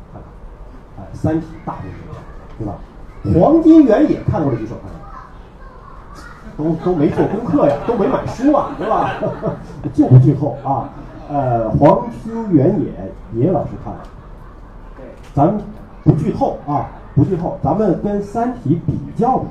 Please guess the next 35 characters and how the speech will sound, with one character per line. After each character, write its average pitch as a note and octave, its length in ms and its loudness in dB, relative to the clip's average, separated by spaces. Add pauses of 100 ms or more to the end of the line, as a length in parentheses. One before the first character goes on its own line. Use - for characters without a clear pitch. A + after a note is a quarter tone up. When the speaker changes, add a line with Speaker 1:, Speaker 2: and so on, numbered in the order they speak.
(120)
Speaker 1:
较， - 60 -12 (500)
你 D#3 160 4
怎 C#3+ 140 2
么 A#2+ 100 0
评 A#2 320 2
价 F#3 280 -2 (300)
它 F#3+ 100 0
的 D#3+ 120 2
长 - 420 -2
篇 E3+ 320 0 (500)
三 G#3 340 4
部 D#3+ 180 6
曲 - 140 -8 (420)
《三 C#3+ 260 0
体》 C3+ 60 -10 (480)
和 D3 100 2
这 E3+ 120 4
篇 D3+ 240 2 (100)
短 C3 160 0 (140)
篇 D3+ 260 0 (480)
《黄 A2+ 140 -2
金 B2 180 -2
原 G2 100 -4
野》？ A2+ 80 -6 (580)
Speaker 2:
因 G3 100 0
为 G3 240 0
去 G3 280 -4
年 C#3+ 420 0 (100)
我 B2+ 60 -2
们 D3+ 80 2
俩 C#3+ 180 2
跟 C#3+ 240 2
刘 C#3+ 100 4
老 C#3+ 80 6
师 - 140 -4